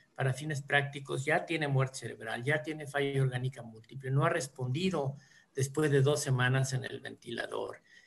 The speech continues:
Y, y el paciente, eh, ya no digamos si tiene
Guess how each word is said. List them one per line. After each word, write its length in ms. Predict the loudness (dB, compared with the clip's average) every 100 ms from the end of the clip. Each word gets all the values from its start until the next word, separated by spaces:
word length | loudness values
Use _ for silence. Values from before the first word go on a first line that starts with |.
| _ _
Y, 260 | -4 -2 0
y 360 | 2 6 6
el 280 | 6 4 0 -14 _ 2
paciente, 1040 | 4 6 6 4 4 4 4 0 -6 -14 _
eh, 400 | -2 -2 -4 -14 _
ya 160 | 0 4
no 100 | 4
digamos 400 | 4 4 2 0
si 120 | 0
tiene 520 | 2 2 4 2 0